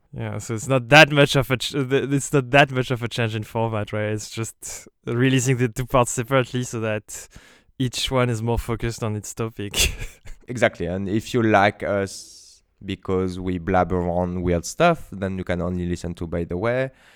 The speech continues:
Speaker 2: If you like us because of the main topic, more
Speaker 1: in-depth and heavy. <laughs>
Speaker 2: It, yeah, exactly, more in-depth conversation, then you can only listen to the main topic, so it's be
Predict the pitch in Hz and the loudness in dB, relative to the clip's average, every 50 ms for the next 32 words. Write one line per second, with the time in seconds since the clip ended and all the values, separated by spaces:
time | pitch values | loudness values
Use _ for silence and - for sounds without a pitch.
0 | _ _ - - 98 92 90 92 92 90 - 92 90 92 90 90 82 87 - - | _ _ -12 -6 -4 0 0 0 0 0 -2 -2 -2 -2 -4 -6 -10 -10 -6 -6
1 | 90 85 90 80 85 82 85 85 87 87 90 87 - - 98 - - 95 92 - | -4 -4 -4 -4 -4 -4 -4 -2 -4 -4 -4 -6 -6 -6 -6 -4 -2 -4 -4 -4
2 | - 98 92 92 87 85 85 82 85 85 87 87 - 117 104 107 104 101 107 107 | -6 -6 -2 -2 0 0 0 0 0 -2 -4 -6 -8 -10 -10 -10 -8 -8 -8 -8
3 | 110 - - - 104 107 104 117 113 107 110 120 127 - - _ - - - - | -8 -10 -12 -12 -12 -10 -6 -6 -8 -6 -6 -10 -10 -10 -14 _ -4 -4 -2 -2
4 | 160 - - 170 139 - - 147 - - - - _ _ - - 131 131 - _ | -2 -2 -2 -4 -4 -4 -6 -8 -8 -10 -20 -20 _ _ 2 4 4 4 4 _
5 | _ _ _ - - 131 135 127 101 90 92 98 101 - 101 98 107 98 - - | _ _ _ -6 0 2 4 4 4 4 2 -2 -6 -10 -6 -4 -4 -2 -2 -2
6 | 90 92 92 95 98 95 92 98 104 104 90 98 95 - - - - 104 92 90 | -2 0 2 4 4 6 4 4 2 0 2 2 2 2 0 -6 -4 -4 -2 -2
7 | 92 90 - - 175 170 - - 175 170 170 156 127 107 107 107 98 - - 90 | -2 -2 0 0 -2 0 0 -2 -2 -2 0 0 0 0 0 0 -2 -2 -2 0
8 | 90 90 90 90 90 87 82 - 90 90 - - 85 80 85 85 101 117 139 147 | 0 0 -2 -2 -4 -4 -6 -6 -8 -10 -8 -8 -6 -6 -4 -4 -2 -2 -4 -4
9 | - 170 160 - 170 165 160 _ - - - 95 92 - - - - - 87 87 | -6 -6 -6 -4 -4 -6 -6 _ -12 -6 -4 -4 -4 -4 -8 -20 -18 -14 -8 -6
10 | 90 90 87 87 87 87 87 90 90 | -6 -4 -4 -4 -4 -6 -6 -8 -10